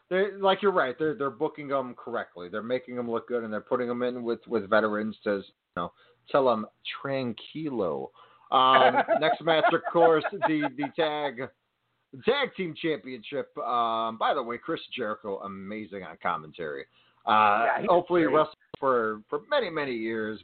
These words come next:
Speaker 1: but where, wherever he goes, I mean, commentary for sure. I mean, as we know, he is the talker of all talkers. But again, main event, A E W Tag Team Championship: Kenny Omega, Adam Page, taking on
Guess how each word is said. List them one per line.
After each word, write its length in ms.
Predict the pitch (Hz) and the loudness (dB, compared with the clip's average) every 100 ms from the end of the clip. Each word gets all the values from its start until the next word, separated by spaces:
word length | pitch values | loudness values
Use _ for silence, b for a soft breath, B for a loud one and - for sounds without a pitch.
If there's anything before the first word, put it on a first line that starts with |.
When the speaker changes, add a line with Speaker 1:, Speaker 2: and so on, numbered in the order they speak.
| - | -2
Speaker 1:
but 300 | 101 90 92 _ _ _ _ _ _ _ | 0 0 -6 _ _ _ _ _ _ _
where, 360 | 165 175 240 214 | 2 4 6 4
wherever 480 | 180 185 208 185 180 | 4 4 4 4 2
he 60 | 151 | 2
goes, 400 | 156 147 147 143 | 2 4 2 0
I 120 | 131 | -4
mean, 240 | 123 127 123 | -4 -8 -4
commentary 800 | 131 123 120 127 113 110 104 98 | -4 -4 -8 -8 -6 -6 -10 -12
for 100 | 113 104 | -12 -10
sure. 240 | 110 95 90 | -6 -6 -6
I 60 | |
mean, 140 | 90 95 | -8 -10
as 120 | 90 90 | -12 -14
we 80 | |
know, 220 | 90 85 76 | -10 -10 -12
he 100 | 82 | -16
is 140 | 78 - _ | -18 -20 _
the 100 | 87 - | -18 -6
talker 340 | - - 95 | -4 -4 -4
of 140 | 90 92 | -6 -4
all 160 | 87 87 | -6 -2
talkers. 420 | 107 90 - 87 - B B | 0 0 0 -6 -6 B B
But 100 | - | 0
again, 260 | 160 170 160 | 4 4 2
main 180 | 175 170 | 2 0
event, 260 | 160 160 165 | 2 0 0
A 60 | |
E 140 | 160 147 | -4 -2
W 320 | 143 147 131 | -2 -4 -4
Tag 240 | - 135 - | -4 -4 -4
Team 140 | 123 | -10
Championship: 560 | - 135 123 127 - 143 - | -6 -4 -4 -8 -8 -12 -8
Kenny 200 | 180 190 | -6 -2
Omega, 440 | 151 139 131 127 - b b - | 0 0 2 2 0 b b 2
Adam 320 | 254 247 180 | 4 4 2
Page, 460 | - 151 139 135 113 - _ - | -2 -4 -2 -6 -8 -18 _ -2
taking 320 | 175 180 180 | 0 0 2
on 260 | 165 156 156 | 2 2 2